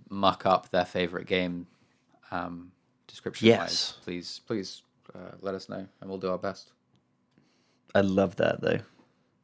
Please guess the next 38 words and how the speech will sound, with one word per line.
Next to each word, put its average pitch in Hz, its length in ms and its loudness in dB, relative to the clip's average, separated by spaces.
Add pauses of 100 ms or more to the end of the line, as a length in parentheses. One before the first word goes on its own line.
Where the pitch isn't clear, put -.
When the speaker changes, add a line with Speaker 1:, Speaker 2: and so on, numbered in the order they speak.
(100)
Speaker 2:
I 95 40 4
love 95 220 2
that 87 140 6
Aiden's 95 360 2
being 82 200 -2
like, - 220 -8
"Oh 92 80 -2
my 87 140 -4
God, - 160 -4
they - 100 -2
did - 220 -6
an - 160 -6 (120)
awful - 440 0
job - 280 8 (300)
<laughs> - 340 4
at 95 140 6
selling 107 340 12
Speaker 1:
Why, - 40 4
Speaker 2:
this 110 220 8
game." 113 160 12
Speaker 1:
why 117 180 12
did 107 120 0
I 98 100 4
do 101 240 0
this? 107 240 -4
Why 104 180 4
did 107 80 -2
I - 180 0
ask - 320 4
this? - 960 0
Speaker 2:
<laughs> - 100 -12 (720)
Um, 98 460 0 (1500)
which - 240 -4
is 104 100 0
good, 110 240 4 (440)
which - 180 -8
I 101 60 4
like. 98 340 2